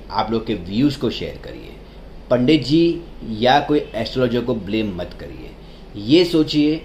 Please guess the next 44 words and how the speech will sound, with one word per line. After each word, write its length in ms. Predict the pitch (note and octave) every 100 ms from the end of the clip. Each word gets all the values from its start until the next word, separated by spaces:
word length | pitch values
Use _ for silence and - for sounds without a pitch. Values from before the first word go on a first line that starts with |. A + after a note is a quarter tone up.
| - - -
कि 80 |
यार 100 | F#3
हमारा 280 | D3+ C#3 E3+
फ़ायदा 360 | - G2 A2+ E3+
तो 120 | F3+
खाली 260 | - D#3 E3+
सिर्फ 320 | F3 F3 C3+
इसमें 320 | B2+ D3 F#3+
भी 140 | A3 F3
है 120 | A2+ - - - -
कि 80 |
हमारा 360 | E3+ C3 C#3 G3+
बुरा 340 | C#3+ A2 A#2+
तो 160 | D3 G#3+
कुछ 220 | F3 -
नहीं 160 | G#3 G#3+
हुआ, 240 | C#3+ E2 - - - - - - -
ये 240 | A2 D#3
भी 220 | E3+ G#3+
एक 100 | F3+
फ़ायदा 320 | - G2 D#2 -
है। 720 | - - - - - - G#2
Yes 180 | C3+ -
friends, 380 | C3 C#3+ D3+ - - - - G2+
I 120 | A2+
hope 140 | B2+ D#3+
आप 180 | D#3 D3+
लोग 120 | D3
को 80 | D3
ये 120 | C#3
वीडियो 280 | B2+ B2 A#2
पसंद 360 | A2 G#2+ G2+
आया 200 | F2+ F2
हो। 220 | E2+ E2+ - - - -
अगर 240 | A2+ -
पसंद 300 | D3 D3 D3
आया 200 | C#3 C#3
हो 160 | C#3 C3
like 360 | G2+ A#2 A#2+
करिए, 380 | C3+ C3 C3+ C3+ -
comment 300 | G2+ G#2+ G#2
box 240 | G2 - A2+
में 100 | A2
लिखिए। 460 | F2+ - G2+ A2+